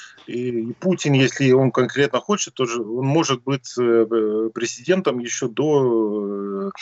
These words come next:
две тысячи тридцать шестого года. Понимаете, это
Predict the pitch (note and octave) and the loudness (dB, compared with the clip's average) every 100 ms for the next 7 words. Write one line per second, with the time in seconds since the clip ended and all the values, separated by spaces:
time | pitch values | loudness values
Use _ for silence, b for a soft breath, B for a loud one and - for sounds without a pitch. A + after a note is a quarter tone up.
0 | B B - C3+ C3 C#3 C3 A#2+ - C#3+ | B B -2 -2 2 2 2 0 -2 -4
1 | - - B2+ - C3 A#2 G2 D#2 - _ | -2 -2 -2 0 0 0 -2 -10 -12 _
2 | B B B _ - D3+ D#3+ B2 - B2+ | B B B _ 0 2 2 2 -2 -4
3 | C3+ C3+ | 0 0